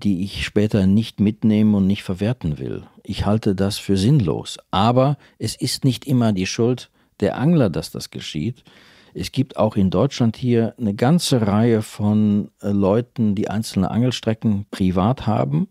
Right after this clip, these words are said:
dann Angelkarten verkaufen und Wert darauf legen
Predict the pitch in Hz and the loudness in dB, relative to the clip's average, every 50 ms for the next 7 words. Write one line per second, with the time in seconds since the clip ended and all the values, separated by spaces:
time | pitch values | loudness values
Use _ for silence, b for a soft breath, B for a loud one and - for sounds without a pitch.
0 | - - - 92 98 90 - - _ _ _ _ - - 101 110 113 120 117 - | -8 -4 -2 0 0 0 -2 -8 _ _ _ _ -8 -2 0 2 2 0 0 -2
1 | - 110 113 - 117 107 - 107 - - - 107 117 110 110 - 131 123 123 - | -2 -2 0 0 -2 -2 -2 -4 -4 -2 0 0 0 0 0 -2 -4 -4 -4 -6
2 | B B B B B B B B B B - 104 95 92 92 120 165 175 - - | B B B B B B B B B B -2 -2 0 2 2 4 2 2 4 2
3 | 131 101 90 80 78 73 - - - 71 69 64 64 87 101 143 170 | 0 2 2 0 0 -2 -2 -6 -6 -4 -4 -2 0 0 0 0 0